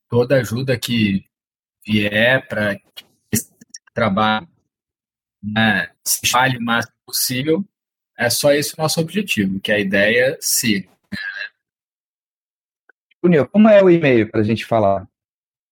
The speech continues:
Speaker 1: É C M I Rio.
Speaker 2: Tudo junto?
Speaker 1: Arroba riseup ponto net. Tô mandando
Speaker 2: Uhum.
Speaker 1: aí no, no chat.
Speaker 2: Tá.
Speaker 1: M rio arroba riseup ponto net.
Speaker 2: Uhum.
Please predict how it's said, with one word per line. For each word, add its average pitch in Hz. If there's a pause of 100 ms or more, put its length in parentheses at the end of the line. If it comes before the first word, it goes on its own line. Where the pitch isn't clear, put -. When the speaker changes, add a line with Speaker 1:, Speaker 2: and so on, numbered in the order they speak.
(1400)
Speaker 1:
É 110
C -
M 139
I 156
Rio. 160 (1000)
Speaker 2:
Tudo 143
junto? 135 (140)
Speaker 1:
Arroba 120 (720)
riseup 120 (160)
ponto 131
net. 98
Tô 107
mandando 110
Speaker 2:
Uhum. 196
Speaker 1:
aí -
no, 202
no -
chat. - (420)
Speaker 2:
Tá. 104
Speaker 1:
M 104
rio 110
arroba 107
riseup 101 (140)
ponto 110
net. - (340)
Speaker 2:
Uhum. 143